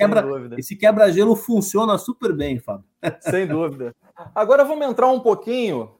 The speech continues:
Speaker 2: no mundo digital. Queria te fazer a seguinte pergunta. Isso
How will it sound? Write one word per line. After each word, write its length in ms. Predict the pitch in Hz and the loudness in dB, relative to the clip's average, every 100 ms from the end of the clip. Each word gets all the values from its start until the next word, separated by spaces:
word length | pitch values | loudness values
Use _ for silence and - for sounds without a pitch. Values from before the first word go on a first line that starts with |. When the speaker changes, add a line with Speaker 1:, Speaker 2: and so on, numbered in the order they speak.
| - | -12
Speaker 2:
no 180 | 180 190 | -6 -2
mundo 320 | 220 226 214 | -2 -2 -6
digital. 720 | 185 175 185 - 123 107 101 _ _ _ _ _ _ _ _ - | -8 -10 -8 0 0 0 -8 _ _ _ _ _ _ _ _ -8
Queria 300 | 190 247 247 | -2 0 -2
te 100 | - | -2
fazer 260 | 240 190 | -4 -4
a 80 | 220 | -6
seguinte 420 | - 196 180 220 - | -8 -12 -10 -10 -6
pergunta. 540 | 180 131 127 117 135 | -6 -6 -10 -8 -6
Isso 580 | 170 226 - 214 151 | -4 -4 0 2 2